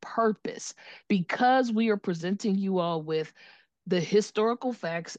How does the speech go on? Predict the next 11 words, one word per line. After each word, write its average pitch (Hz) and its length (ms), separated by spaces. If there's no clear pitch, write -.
as 165 580
they 160 240
had 165 260
been 165 240
documented 185 720
and 180 220
seen 180 680
from 160 240
various 165 420
different 180 300
places. 180 480